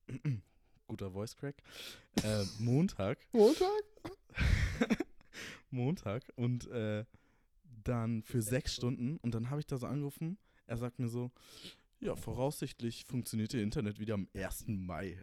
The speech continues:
Speaker 1: Aha.
Speaker 2: Voraussichtlich. Aber nur voraussichtlich. Könnte
Speaker 1: Und dann
Speaker 2: auch
Speaker 1: halt, dann halt so
Speaker 2: später
Speaker 1: eine
Speaker 2: sein.
Speaker 1: Roboterstimme, weißt du?
Speaker 2: Ja. Ich glaub, die
Speaker 1: Ähm.
Speaker 2: würfeln das einfach.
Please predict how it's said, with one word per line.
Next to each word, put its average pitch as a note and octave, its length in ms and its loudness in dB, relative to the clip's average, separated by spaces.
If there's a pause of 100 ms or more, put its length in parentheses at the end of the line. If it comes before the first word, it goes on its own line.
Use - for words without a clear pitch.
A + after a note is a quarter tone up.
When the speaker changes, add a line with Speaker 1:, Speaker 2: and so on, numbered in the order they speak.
Speaker 1:
Aha. F#3+ 840 2
Speaker 2:
Voraussichtlich. B2+ 800 6
Aber D#3+ 200 12
nur G3+ 120 12
voraussichtlich. C3+ 600 10
Könnte D#3+ 260 10
Speaker 1:
Und D#3 60 12
dann D#3+ 60 12
Speaker 2:
auch E3+ 100 12
Speaker 1:
halt, D#3+ 160 4 (140)
dann D#3+ 180 2
halt F3+ 140 2
so E3+ 60 0
Speaker 2:
später C#3 160 8
Speaker 1:
eine G2 80 4
Speaker 2:
sein. F#2+ 140 0
Speaker 1:
Roboterstimme, C3+ 680 2
weißt A2 260 -4
du? F3+ 100 -2 (200)
Speaker 2:
Ja. A2+ 120 -2 (680)
Ich - 80 -8
glaub, B2+ 180 6
die G#2+ 80 2
Speaker 1:
Ähm. G#2 80 2
Speaker 2:
würfeln A#2 260 4
das G2+ 160 0
einfach. G2 380 -4